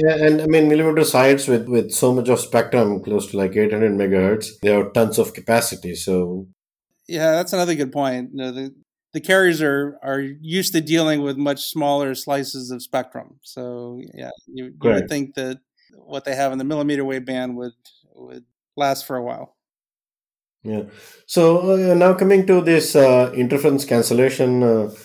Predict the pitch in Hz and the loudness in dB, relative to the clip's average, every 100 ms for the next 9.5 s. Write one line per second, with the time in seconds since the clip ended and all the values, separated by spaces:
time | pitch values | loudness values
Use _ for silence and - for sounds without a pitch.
0 | _ _ - 104 - 120 113 113 107 113 | _ _ -6 -4 2 2 2 0 -2 -2
1 | 117 107 - 107 104 107 117 113 107 98 | 0 0 0 -2 0 2 2 2 -4 -2
2 | 104 95 104 95 92 - - 117 - - | -2 0 2 2 0 -2 0 0 0 -2
3 | 151 - - - - - _ - 165 156 | -2 -2 -16 -20 -20 -20 _ 0 6 6
4 | 165 165 165 - 175 180 180 165 156 156 | 6 2 -4 0 2 4 6 4 4 2
5 | 147 151 135 127 107 127 113 - 123 143 | 4 4 6 6 6 4 4 0 2 4
6 | 151 156 151 139 - 135 123 113 107 95 | 6 8 8 6 4 4 6 6 4 0
7 | - 143 151 147 147 165 170 165 143 135 | -4 2 4 4 2 2 2 2 2 4
8 | 123 131 131 123 104 104 - 143 139 120 | 4 4 4 2 2 0 0 4 4 4
9 | 104 110 143 127 123 | 0 4 4 2 -2